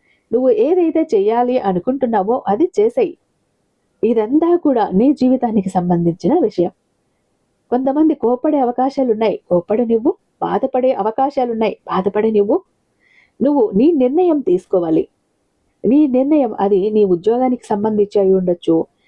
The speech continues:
నీ బంధానికి సంబంధించి అయి ఉండొచ్చు, లేదా కుటుంబానికి సంబంధించిందైనా ఉండొచ్చు, లేదా డబ్బుకు సంబంధించిందైనా ఉండొచ్చు. నువ్వు నిర్ణయం తీసుకున్నందుకు కుటుంబంలోని వాళ్ళు కూడా నీకు కొంచెం వ్యతిరేకంగా తయారవ్వచ్చు. కానీ నువ్వు నీ జీవితంలో ముందుకు వెళ్ళాలి అనుకున్నప్పుడు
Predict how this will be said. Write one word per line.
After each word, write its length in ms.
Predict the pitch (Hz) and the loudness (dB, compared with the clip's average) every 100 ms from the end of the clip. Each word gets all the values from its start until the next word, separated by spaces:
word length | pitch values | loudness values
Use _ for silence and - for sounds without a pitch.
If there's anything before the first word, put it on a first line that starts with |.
| _ 202 | _ 0
నీ 120 | 208 | 0
బంధానికి 540 | 165 165 214 302 302 | 0 -2 0 2 0
సంబంధించి 580 | 269 202 202 190 185 196 | -2 -2 0 0 0 0
అయి 100 | 180 | 0
ఉండొచ్చు, 580 | 180 180 175 - 175 180 _ _ - | 2 0 0 0 0 0 _ _ -4
లేదా 160 | 277 | -2
కుటుంబానికి 600 | 277 233 202 196 185 180 | -2 -2 -2 -2 -2 -2
సంబంధించిందైనా 960 | 190 170 170 170 165 - 175 175 170 214 | -2 -2 0 0 0 0 -2 0 0 0
ఉండొచ్చు, 440 | 208 170 170 - | 0 0 -2 0
లేదా 200 | 269 320 | 0 2
డబ్బుకు 420 | 277 247 214 208 208 | 0 -2 0 -2 -2
సంబంధించిందైనా 840 | 180 175 175 170 - 170 170 240 | -4 0 0 0 0 -2 0 0
ఉండొచ్చు. 440 | 311 196 170 - - _ _ _ - | 0 -2 -4 -6 -8 _ _ _ -2
నువ్వు 180 | 208 320 | 0 2
నిర్ణయం 480 | 320 285 294 294 277 | 2 2 2 2 0
తీసుకున్నందుకు 680 | 233 233 - 208 190 - 269 | -2 -2 -4 -2 -2 -2 -2
కుటుంబంలోని 580 | 220 254 294 269 233 | -2 -2 0 0 0
వాళ్ళు 320 | 214 196 196 190 | -2 0 0 0
కూడా 440 | 196 180 190 427 - _ _ _ - | 0 0 0 -4 -8 _ _ _ -2
నీకు 440 | 320 - 214 262 _ _ _ - | 0 0 -2 -4 _ _ _ -4
కొంచెం 260 | 302 294 | 0 0
వ్యతిరేకంగా 640 | 214 226 285 302 285 269 294 | 0 0 0 0 -2 0 0
తయారవ్వచ్చు. 720 | 330 196 202 185 170 175 - - _ _ _ - | 0 0 0 0 -2 -4 -4 -6 _ _ _ -4
కానీ 320 | 294 320 320 | 0 2 2
నువ్వు 380 | 247 220 180 226 | 2 2 2 2
నీ 220 | 214 269 311 | 2 2 2
జీవితంలో 480 | 247 226 202 202 | 0 0 0 0
ముందుకు 340 | 208 180 208 208 | 2 0 0 0
వెళ్ళాలి 440 | 190 190 190 190 | 0 2 2 2
అనుకున్నప్పుడు 800 | 190 175 277 320 294 254 185 185 | 0 -4 -2 -2 0 0 0 0